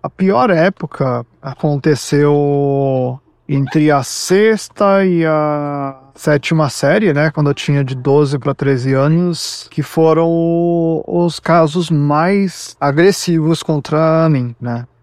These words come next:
Agressão verbal, mas também agressão física. Isso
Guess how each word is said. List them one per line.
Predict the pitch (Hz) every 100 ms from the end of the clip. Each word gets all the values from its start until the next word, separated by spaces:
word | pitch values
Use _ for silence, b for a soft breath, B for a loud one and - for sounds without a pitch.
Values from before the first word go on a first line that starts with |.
| -
Agressão | 123 127 123 - 135
verbal, | 123 143 117 135 214 180 131 _
mas | 131 127 127 -
também | 170 143 135 143 165 170 165 160
agressão | 156 160 151 180
física. | 190 - 165 131 120 - 110 117 _ -
Isso | 147 139 - 180 180 180 170 160 143 127